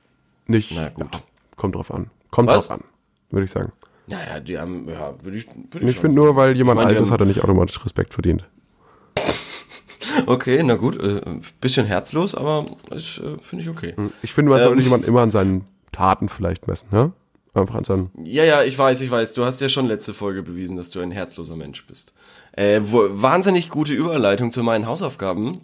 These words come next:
Speaker 2: denn natürlich geht es um die Hundefrage von
Speaker 1: Ja, ja,
Speaker 2: letzter
Speaker 1: cool,
Speaker 2: Woche.
Speaker 1: ja.
Speaker 2: Und, und da haben wir über Hitlers Hund geredet.
Speaker 1: Hitlers Hund.
Speaker 2: Und der hieß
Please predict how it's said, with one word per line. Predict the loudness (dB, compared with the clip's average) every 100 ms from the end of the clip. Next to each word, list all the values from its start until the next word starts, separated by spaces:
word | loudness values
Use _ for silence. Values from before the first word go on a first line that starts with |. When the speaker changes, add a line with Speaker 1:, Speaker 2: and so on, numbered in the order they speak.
| -6
Speaker 2:
denn | -4
natürlich | -4 -6 -6
geht | -6 -4
es | -6
um | -4
die | -4
Hundefrage | -2 -2 -4 -6 -4 -4 -4
von | -4
Speaker 1:
Ja, | 0
ja, | 2
Speaker 2:
letzter | 2 4
Speaker 1:
cool, | 4 4
Speaker 2:
Woche. | 2
Speaker 1:
ja. | -2 -4 -8
Speaker 2:
Und, | -8 -8 -8 _ _ _ _
und | -2 4
da | 4
haben | 2 0
wir | 2
über | 2 2
Hitlers | 2 0 -4 -4
Hund | -4 -6 -6
geredet. | -6 -4 -4 -6 -8 -16 _ _ _ _ _
Speaker 1:
Hitlers | -4 2 2 4
Hund. | 4 4 -2 -6
Speaker 2:
Und | 0 2
der |
hieß | 0 -2 -6